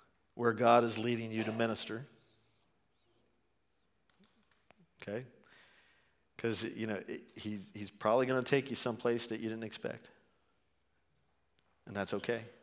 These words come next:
He's with you. Right?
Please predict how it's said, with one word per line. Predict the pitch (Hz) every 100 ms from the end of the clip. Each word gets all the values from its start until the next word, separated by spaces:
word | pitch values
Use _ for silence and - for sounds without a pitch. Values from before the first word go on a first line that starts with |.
| - - _ _ _ -
He's | 101
with | 107 104
you. | - 113 - _ _ _ _ _ _ _ _ _ _ -
Right? | 101